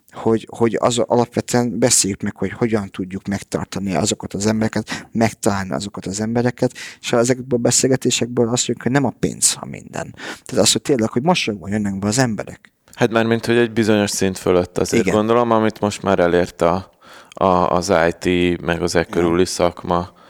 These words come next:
Speaker 2: ö, Magyarországon is.
Speaker 3: Igen, tehát, hogy, ö, ezt, ezt én is alá tudom támasztani. Tehát nálunk dolgozik egy srác,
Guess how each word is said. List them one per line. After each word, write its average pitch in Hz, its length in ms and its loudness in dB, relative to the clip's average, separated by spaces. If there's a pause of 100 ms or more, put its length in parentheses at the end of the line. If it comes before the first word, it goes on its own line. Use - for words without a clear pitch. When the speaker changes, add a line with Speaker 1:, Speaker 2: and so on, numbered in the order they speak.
(280)
Speaker 2:
ö, 95 140 2
Magyarországon 85 760 0
is. - 380 -12
Speaker 3:
Igen, 120 400 0
tehát, 98 320 0
hogy, 104 260 0
ö, 101 460 2
ezt, - 200 0
ezt - 220 -6
én 117 100 2
is 98 160 -6
alá 85 180 2
tudom 90 360 -6
támasztani. 85 680 -4
Tehát - 280 -4
nálunk 98 300 -4
dolgozik 95 600 0
egy 92 240 0
srác, 92 540 -2